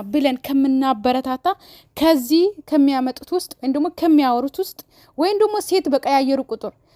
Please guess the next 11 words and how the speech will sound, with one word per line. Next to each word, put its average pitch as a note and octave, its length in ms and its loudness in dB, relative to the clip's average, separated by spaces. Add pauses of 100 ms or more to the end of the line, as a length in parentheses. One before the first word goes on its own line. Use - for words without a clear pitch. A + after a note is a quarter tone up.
(100)
ምን D4+ 240 4
አይነት D#4 260 2
ነገር C#4 300 0
እየተማርን A#3 680 -6
ነው፣ G#3 120 -10
ምን D4+ 160 6
አይነት E4+ 220 2
ነገር E4+ 280 0
እያስተማሩ B3 720 -6
ነው A3+ 160 -8
ለኛ A#3 320 -6